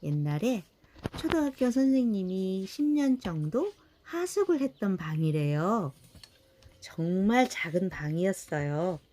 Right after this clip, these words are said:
저한테는 별로 쓸모가 없어서 여러 가지 단계를 거쳐 사용을 했는데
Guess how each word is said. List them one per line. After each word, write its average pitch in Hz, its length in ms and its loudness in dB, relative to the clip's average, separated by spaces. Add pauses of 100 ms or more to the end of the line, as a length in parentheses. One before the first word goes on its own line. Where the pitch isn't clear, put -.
(1400)
저한테는 160 960 -2
별로 143 300 0
쓸모가 208 500 -2
없어서 226 540 -2 (840)
여러 214 220 2
가지 208 480 2
단계를 160 540 -2
거쳐 156 960 -2 (260)
사용을 208 440 -2
했는데 220 640 0